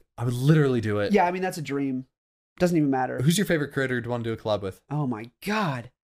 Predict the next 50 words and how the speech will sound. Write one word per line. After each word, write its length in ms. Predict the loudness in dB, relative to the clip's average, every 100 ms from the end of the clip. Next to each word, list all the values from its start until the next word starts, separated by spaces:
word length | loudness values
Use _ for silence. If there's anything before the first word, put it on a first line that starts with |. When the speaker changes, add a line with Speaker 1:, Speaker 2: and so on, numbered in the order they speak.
| _ _ -2
Speaker 2:
I'd 100 | 0
have 120 | 0
to 80 | 0
go 120 | -2
Cody 240 | -2 -4 -8
Ko. 260 | -8 -8 0
Speaker 1:
I'm 160 | 2
such 380 | 2 2 0 0
a 40 | -8
fangirl. 880 | -2 0 2 0 -2 -2 -2 -4 -12 -2
Do 80 | 0
you 60 |
know 80 | 2
my 120 | 0
answer? 480 | 0 0 0 0 -2 _ _ _
Speaker 2:
Is 120 | -12
it 60 | -6
Dan 160 | -4
Avidan? 340 | -6 -10 -16 -8
Speaker 1:
No. 520 | -2 0 0 -2 -4 -10 _ -20 -20 _ _
Speaker 2:
Is 120 | -8
it 100 | -6 -6
Markiplier? 460 | -6 -10 -14 -10 -6
Speaker 1:
It's 200 | -4 -2
literally 420 | -2 -2 -4 -2
Markiplier. 640 | -2 -4 -6 0 2 2
Speaker 2:
Yeah, 240 | 2 0 -4 -12 _
I 40 | -2
knew 60 |
it 40 | -2
was 120 | -2
one 100 | -2
of 60 |
the 60 | -4
two. 300 | -4 -4 -4 -10 -8
Speaker 1:
Since 340 | 0 2 2
I 100 | 2
was 220 | 0 -2 -6 -12
a 100 | -12 -16
kid, 560 | -20 -6 2 2 0
since 220 | -4 -4
I 40 | -2
was, 120 | -2
like, 260 | -4 -6 _ _ _ -2
sixteen, 440 | 2 2 0 0
since 220 | -2 2
I 80 | 2
started 380 | 2 0 0 0
being 180 | 0 0
like, 260 | 0 -2